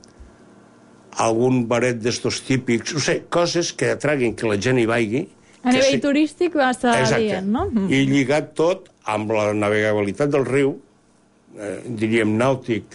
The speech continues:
Speaker 1: plaça de toros, castell,
Speaker 2: Mhm.
Speaker 1: a més a més, amb, amb tot lo que és l'entorn dels, dels carrers aquells. No és fàcil, però, per lo menos,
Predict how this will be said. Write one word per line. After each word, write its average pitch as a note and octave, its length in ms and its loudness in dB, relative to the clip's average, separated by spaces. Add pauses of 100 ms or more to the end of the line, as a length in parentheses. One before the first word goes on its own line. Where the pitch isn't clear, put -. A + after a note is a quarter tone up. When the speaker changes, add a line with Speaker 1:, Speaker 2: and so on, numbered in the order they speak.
(460)
Speaker 1:
plaça A2+ 300 0
de G#2+ 120 2
toros, G#2 360 -2
castell, A#2 460 -2 (200)
Speaker 2:
Mhm. A#3 280 2 (260)
Speaker 1:
a G2 40 -2
més F#2+ 160 2
a - 80 0
més, B2+ 480 0
amb, F2+ 480 -4
amb - 220 -6
tot F#2 140 0
lo G2+ 120 0
que - 100 -2
és G2 100 -2
l'entorn A#2+ 600 0
dels, F#2+ 320 -4
dels E2+ 200 -6
carrers F#2 300 -4
aquells. - 400 -4 (420)
No B2+ 120 2
és D3 140 -2
fàcil, B2+ 380 -2 (120)
però, A#2 380 0
per G2+ 120 -2
lo G2+ 100 -2
menos, A2 520 0